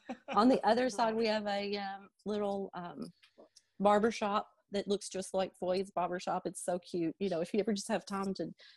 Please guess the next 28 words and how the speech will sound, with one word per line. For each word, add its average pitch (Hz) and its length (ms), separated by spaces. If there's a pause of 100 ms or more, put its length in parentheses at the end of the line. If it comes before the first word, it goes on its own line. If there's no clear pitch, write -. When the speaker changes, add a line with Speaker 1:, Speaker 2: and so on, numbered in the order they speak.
(120)
Speaker 2:
to 220 100
just 202 260 (260)
see 208 460 (120)
the 294 100
way 277 180
things 214 340
used 214 220
to 190 60
be. 190 160
But, 185 220 (380)
but 262 120
our 294 160
store 277 320
still, 277 680
you 247 120
know, 226 180
it 233 120
still 311 260
just 285 200
rings 262 360
of 220 100
so 240 180
much 233 280
nostalgia. 214 760
And, 208 340 (480)
um, 208 420 (1040)
it, 247 180 (100)
it - 180